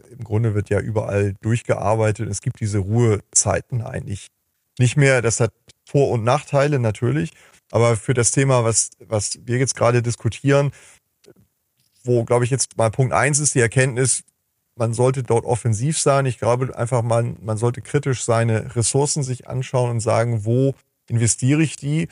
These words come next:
Ehrlicherweise, wenn ich schon nicht mehr in der Lage bin, Personal zu halten oder einzustellen, dann bin ich möglicherweise ohnehin in ganz anderen Problemen schon. Also ich glaube, für alle diejenigen,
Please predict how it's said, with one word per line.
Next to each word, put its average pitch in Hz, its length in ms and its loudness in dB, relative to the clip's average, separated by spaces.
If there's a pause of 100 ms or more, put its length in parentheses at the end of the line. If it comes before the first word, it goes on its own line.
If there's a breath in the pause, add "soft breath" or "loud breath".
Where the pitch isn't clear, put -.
(400 soft breath)
Ehrlicherweise, 131 760 4
wenn 127 120 2
ich 127 280 -4 (400)
schon - 200 -2
nicht 135 160 -2
mehr 131 100 2
in 117 60 -2
der 113 120 4
Lage 127 320 2
bin, 131 220 -2
Personal 123 640 0
zu - 160 -2
halten 117 200 0
oder 113 140 -2
einzustellen, 127 1000 -2
dann 117 300 -2
bin 117 120 0
ich 110 100 -4
möglicherweise 117 600 2
ohnehin 123 540 4
in 107 160 -4
ganz 110 200 2
anderen 135 320 4
Problemen 104 680 0 (360)
schon. 120 360 0
Also 113 280 2
ich - 540 -12
glaube, 123 440 4 (960)
für - 180 -2
alle 117 140 2
diejenigen, 127 880 0